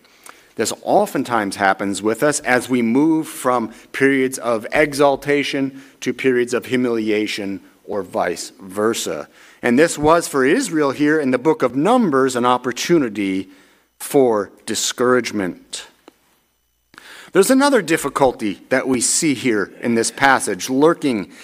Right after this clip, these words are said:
in the context of this passage. I'll call it generational succession. Back in chapter twenty,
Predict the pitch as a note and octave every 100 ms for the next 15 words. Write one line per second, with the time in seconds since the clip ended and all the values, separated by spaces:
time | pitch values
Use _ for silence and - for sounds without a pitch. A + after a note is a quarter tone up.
0 | - B2 A#2 A#2 D3+ D3 C3 G#2 F2+ -
1 | A#2 G#2 G2+ - - - B2 A2 - E2+
2 | - - - - _ _ _ _ _ _
3 | _ _ _ - - F3 F#3 C#3+ A2+ D3
4 | D#3+ C3+ C3 D3 - C#3 A2+ - - _
5 | _ - - A#2 - A#2 A2+ - D#2+ D#2+
6 | - _ _ _ _ _ _ _ _ _
7 | _ _ _ _ _ _ _ _ G#3+ A#3
8 | A#3 D#3+ - C3 A2 G#2 - - F#2+ F#2+
9 | D#3+